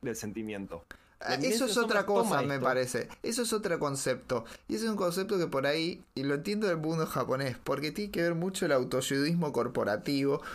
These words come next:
Speaker 2: o de esa ambición constante para las carreras. Le están metiendo un germen ahí. Meten, meten ideología por todos lados estos tipos.
Speaker 1: Más que, más que lo que decís, me parece que es, eh, la rueda desesperada de, de lo que es el crecimiento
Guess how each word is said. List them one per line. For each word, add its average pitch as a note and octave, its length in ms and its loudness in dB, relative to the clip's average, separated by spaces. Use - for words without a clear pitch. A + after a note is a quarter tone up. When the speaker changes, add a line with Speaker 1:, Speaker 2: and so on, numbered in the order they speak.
Speaker 2:
o A#2+ 100 4
de C3 80 6
esa C#3+ 180 2
ambición C#3 640 0
constante C#3+ 560 0
para B2+ 160 4
las A2+ 160 0
carreras. B2 480 2
Le C3+ 80 0
están A3 300 0
metiendo F#3 400 0
un C#3 100 0
germen C3+ 480 2
ahí. A2 240 0
Meten, F#3+ 480 0
meten G#3+ 320 2
ideología C#3+ 580 4
por C3+ 220 2
todos F3 220 2
lados F#3+ 340 4
estos B2+ 260 0
tipos. G2 400 -2
Speaker 1:
Más F3+ 420 -2
que, F#3+ 260 -2
más D#3+ 240 -2
que A3 120 -4
lo D#3+ 100 -2
que C3+ 80 -4
decís, B2 320 -4
me F#3 140 -2
parece D3 420 -4
que C#3+ 160 -2
es, E3 220 -6
eh, A#2 560 -2
la A#2 180 0
rueda D#3+ 360 0
desesperada A#2+ 1040 -2
de, G2 300 -6
de G#2+ 160 -6
lo G#2 180 -4
que B2 160 -2
es C#3+ 140 -2
el C3 100 -2
crecimiento A2+ 1080 -4